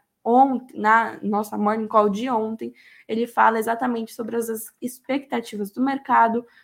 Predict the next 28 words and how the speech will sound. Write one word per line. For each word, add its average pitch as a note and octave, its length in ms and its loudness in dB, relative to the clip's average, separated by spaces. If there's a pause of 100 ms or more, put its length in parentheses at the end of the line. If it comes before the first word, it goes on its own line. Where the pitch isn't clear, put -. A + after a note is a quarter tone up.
(140)
do D4 180 -2
Banco C#4 240 -2
Central, A3 420 2
como, C#4 260 -4
por C#4 160 -2
exemplo, C4 280 -4
o A#3 40 -4
Boletim B3+ 400 -2
Focus, B3 500 0
que - 100 -14
traz G#3 360 0
projeções G#3+ 680 -6 (380)
pra C#4 160 2
taxa A3 300 -4
Selic, C4 680 -6 (140)
para A3+ 400 6
a A#3+ 100 -2
inflação, A#3 680 -6
podem C#4+ 300 0
influenciar, C#4+ 840 0
inclusive, A#3 720 -6 (380)
na A#3 280 0
decisão A3 760 -4
do D4+ 280 -4
Banco A3 260 -4
Central, A3+ 460 -2
do A3 180 -2
Copom A3+ 580 -4